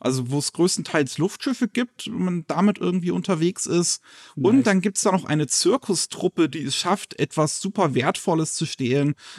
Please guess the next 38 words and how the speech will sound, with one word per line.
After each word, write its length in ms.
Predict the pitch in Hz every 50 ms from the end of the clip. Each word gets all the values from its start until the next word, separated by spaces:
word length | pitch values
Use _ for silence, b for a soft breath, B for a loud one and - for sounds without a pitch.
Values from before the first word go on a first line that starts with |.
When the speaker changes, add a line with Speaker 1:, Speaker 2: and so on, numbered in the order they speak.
| 151 B
Speaker 1:
was 220 | - 139 160 - -
die 100 | 185 -
Kaito 340 | - 147 156 156 - 165
Queen 320 | - - - 131 135 - - -
eigentlich 520 | - 143 147 139 139 110 - 110 101 - -
stehlen 400 | - - 104 101 110 113 113 107
wollte 400 | 110 110 113 117 - - 120 113
und 280 | 101 110 110 107 -
sich 220 | - 113 113 - -
dann 380 | 117 113 117 120 120 117 107 -
mit 280 | - 110 117 - - -
der 140 | 113 113 110
Kaito 340 | - 123 117 107 - 107
Queen, 460 | - - - 107 101 107 104 101 101 b b b b b b b b b _ _
äh, 60 | - 104
äh, 600 | 101 104 101 101 - - - 104 104 98 - 87
ja, 200 | 107 101 98 98
im 160 | 90 101 104 -
Prinzip 580 | - 113 107 - - - 107 101 104 101 - -
einen 220 | - 107 104 98 104
Wettkampf 540 | 120 - - - - - 104 98 95 - 113
leisten. 680 | 104 98 104 104 98 - - - - 101 101 101 - - _ _ _ _ _ _ _ _ _ _ _ -
Speaker 2:
Das 200 | 202 190 - -
hört 140 | 147 151 -
sich 160 | 220 220 240
allerdings 320 | 226 233 247 254 247 -
ziemlich 300 | - - 214 208 247 - - -
cool 160 | 285 254 151 135
an. 200 | 131 135 135 131
Steampunk-Abenteuer 1400 | - - - - 180 208 220 226 - - 262 269 254 226 - - 170 165 175 226 208 - - - 233 226 220
mit 160 | 202 190 - -
maskierten 480 | 165 151 - - - 170 165 - 147
Dieben? 360 | 131 135 151 196 349 - - 147
Speaker 1:
Ja, 260 | 131 104 98 104 117 -
so 120 | - 339
ein 60 | 339 -
bisschen 260 | 151 - - 170 143
Steampunk-Lupin. 1080 | 127 - - 147 156 160 - - 139 113 107 110 - - 101 - - 113 107 104 107 127